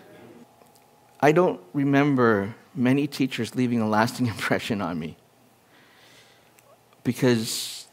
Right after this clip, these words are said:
they couldn't capture me. They couldn't just, they weren't able to give me information. They were just there to kind of supervise me in my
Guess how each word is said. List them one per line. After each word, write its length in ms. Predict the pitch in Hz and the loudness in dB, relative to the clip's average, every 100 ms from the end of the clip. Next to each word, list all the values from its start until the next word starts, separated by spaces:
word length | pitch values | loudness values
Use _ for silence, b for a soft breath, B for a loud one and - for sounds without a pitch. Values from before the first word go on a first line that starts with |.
| _ | _
they 80 | - | -8
couldn't 240 | - 143 143 | -4 -4 -4
capture 460 | - 190 - - | -4 -4 -6 -12
me. 200 | 87 85 - _ - | -10 -12 -16 _ -8
They 100 | 135 | -4
couldn't 220 | 165 160 | -2 2
just, 200 | 165 160 B B | 0 0 B B
they 100 | - | 4
weren't 220 | 180 196 - | 6 6 4
able 300 | 165 175 180 | 4 6 4
to 140 | 180 | 2
give 300 | 147 160 165 | 2 4 4
me 360 | 160 165 170 165 B B B _ _ _ _ _ _ | 4 4 2 -2 B B B _ _ _ _ _ _
information. 520 | 160 - 156 160 170 143 | -4 0 4 4 4 4
They 100 | 147 | 4
were 80 | |
just 280 | 147 156 - | 4 0 4
there 200 | 147 156 | 6 6
to 200 | 156 160 | 4 -2
kind 220 | 139 156 | 0 2
of 80 | 143 | 2
supervise 760 | - 160 143 135 107 98 95 - | 2 0 0 2 4 4 2 -4
me 220 | 87 - - _ _ _ _ _ _ - | -10 -10 -20 _ _ _ _ _ _ -2
in 120 | 135 | 2
my 300 | 135 127 - | 6 6 4